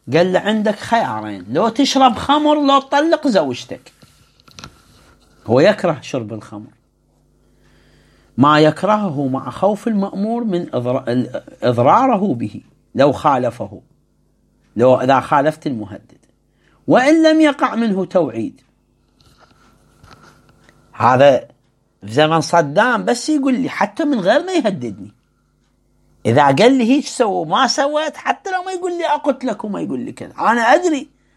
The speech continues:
ما صير الموت يصير. وإن لم يقع منه توعيد أو تهديد. وكذا لو أمره بذلك وخاف المأمور من قيام الغير بالإضرار به.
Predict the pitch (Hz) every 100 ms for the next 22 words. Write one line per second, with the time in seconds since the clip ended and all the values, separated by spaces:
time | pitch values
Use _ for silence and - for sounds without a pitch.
0 | - 165 185 302 415 440 392 339 285 -
1 | - - - _ _ _ _ _ _ _
2 | _ _ _ _ _ _ _ _ _ _
3 | _ _ _ _ _ _ _ _ _ _
4 | _ _ _ _ - 220 339 359 330 302
5 | 285 202 226 196 208 - 196 151 208 196
6 | 135 - 156 151 151 127 131 123 - _
7 | _ _ - - _ _ _ _ _ _
8 | _ _ _ _ _ _ _ _ _ _
9 | - 113 113 165 202 214 220 196 - 151
10 | 190 302 277 277 220 202 233 220 185 -
11 | 165 - 180 165 185 165 156 156 233 320
12 | 320 262 262 226 220 208 190 185 196 175
13 | 175 160 156 156 156 135 123 127 -